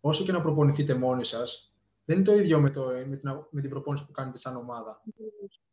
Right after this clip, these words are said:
Speaker 1: Έτσι, δηλαδή, στη δικιά σου περίπτωση που κάποιες, ε, δουλεύουνε κιόλας, ε, που α-, τα αφήνουν όλα στην, στην άκρη, ώστε να, να έρθουν σε αυτό το παιχνίδι, κάνουν προπονήσεις μόνες τους, ε, υπερκόπωση,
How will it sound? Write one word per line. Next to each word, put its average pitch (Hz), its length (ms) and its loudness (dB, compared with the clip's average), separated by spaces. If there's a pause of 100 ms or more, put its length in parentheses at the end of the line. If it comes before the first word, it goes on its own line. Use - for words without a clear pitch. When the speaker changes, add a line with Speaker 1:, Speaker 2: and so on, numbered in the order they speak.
(340)
Speaker 1:
Έτσι, 131 220 -12
δηλαδή, 160 580 -2 (600)
στη - 260 -12
δικιά 143 200 -2
σου 165 80 -6
περίπτωση 165 280 -6
που 147 60 -14
κάποιες, 156 340 -8
ε, 143 360 -2
δουλεύουνε 143 500 -2
κιόλας, 139 480 -6
ε, 127 340 -8 (420)
που 151 100 -8
α-, 151 320 -6
τα 139 80 -4
αφήνουν 175 300 -6
όλα 190 100 -2
στην, 151 300 -6
στην 151 200 -6
άκρη, 156 340 -6
ώστε 135 180 -10
να, 139 300 -8 (180)
να 147 160 -4
έρθουν 165 180 -4
σε 175 80 -10
αυτό 160 120 -8
το 165 60 -6
παιχνίδι, 151 640 -8
κάνουν 165 240 -8
προπονήσεις 151 420 -6
μόνες 156 340 -6
τους, - 380 -16 (1080)
ε, 143 240 0
υπερκόπωση, 143 920 -4